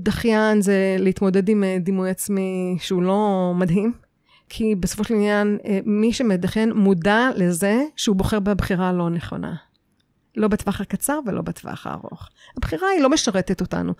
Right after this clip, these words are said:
בסופו של עניין, אם אנחנו מסתכלים, מסתכלות על תועלות,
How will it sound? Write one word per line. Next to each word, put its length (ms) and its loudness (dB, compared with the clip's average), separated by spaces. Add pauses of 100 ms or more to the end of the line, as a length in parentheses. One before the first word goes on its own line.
(160)
בסופו 220 -2
של 60 0
עניין, 220 4
אם 100 6
אנחנו 200 0
מסתכלים, 840 -2 (120)
מסתכלות 580 0
על 80 -2
תועלות, 640 0